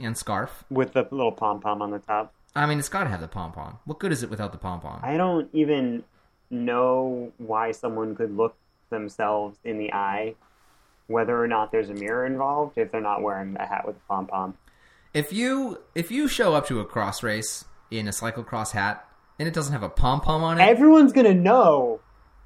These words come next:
Speaker 1: yeah,
Speaker 2: that
Speaker 1: i-,
Speaker 2: you
Speaker 1: you actually are taking yourself too seriously at that
Speaker 2: Way too
Speaker 1: point.
Speaker 2: serious.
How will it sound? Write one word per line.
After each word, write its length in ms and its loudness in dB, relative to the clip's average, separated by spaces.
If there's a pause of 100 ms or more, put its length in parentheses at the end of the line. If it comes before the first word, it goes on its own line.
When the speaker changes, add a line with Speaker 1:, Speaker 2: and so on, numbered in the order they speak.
(220)
Speaker 1:
yeah, 240 4
Speaker 2:
that 140 -4
Speaker 1:
i-, 20 0
Speaker 2:
you 320 2
Speaker 1:
you 120 4
actually 280 4
are 140 4
taking 260 0
yourself 320 -4
too 100 -10
seriously 500 -6
at 40 -12
that 60 -2
Speaker 2:
Way 120 6
too 120 -6
Speaker 1:
point. 80 -12
Speaker 2:
serious. 200 -14